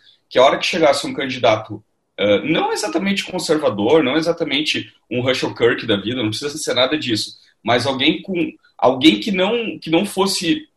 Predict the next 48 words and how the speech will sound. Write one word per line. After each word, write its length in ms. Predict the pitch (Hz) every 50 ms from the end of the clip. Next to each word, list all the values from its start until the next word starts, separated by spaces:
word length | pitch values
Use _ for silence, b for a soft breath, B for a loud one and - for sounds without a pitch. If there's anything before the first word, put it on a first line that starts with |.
| _ _ -
eh, 240 | 123 120 120 117 113
malucamente 720 | 117 123 131 131 131 156 156 - - 170 160 160 160 160
esquerdista, 500 | - - 165 135 127 - 151 - - 127
como 320 | - - 139 143 151 135 -
praticamente 460 | - 139 131 131 - 107 - - -
todos 240 | 156 160 170 - -
os 40 |
candidatos 440 | - 160 151 139 127 135 131 131 -
nas 80 | 127 123
últimas 240 | 123 123 127 117 117
eleições, 440 | 113 113 113 - 139 156 160 - b b b b b b -
a 60 | 107
hora 140 | 127 147 165
que 80 | -
chegasse 360 | - 180 160 156 160 165 - -
esse 160 | - - -
cara 220 | - 160 151 151
ia 100 | 160 156
ganhar 280 | 151 151 143 139 135 139
tranquilamente. 640 | - 156 151 156 156 151 151 156 139 110 104 101 -
Foi 180 | - 120 113
de 80 | 110 113
fato 260 | - - 117 113 -
o 40 | -
que 60 | 123
aconteceu. 500 | 113 113 120 110 107 110 - - 123 101
A 380 | - - _ _ _ _ _ _
primeira 220 | 98 98 110 117
vez 80 | 113 -
que 60 | -
eu 60 | 123
ouvi 100 | 113 120
o 40 | 123
Olavo 240 | 120 113 113 113 -
falando 220 | 131 123 117 110
isso 160 | 110 113 -
foi, 180 | - 143 143 139
sei 160 | - - 135
lá, 100 | 131 127
em 60 | 113 104
dois 140 | 104 101
mil 120 | 110 107 107
e 40 | 107
seis, 280 | - - 107 107 107
dois 120 | 117 110 113
mil 80 | 131
e 40 | 127
sete. 460 | - - 104 87 - - - - _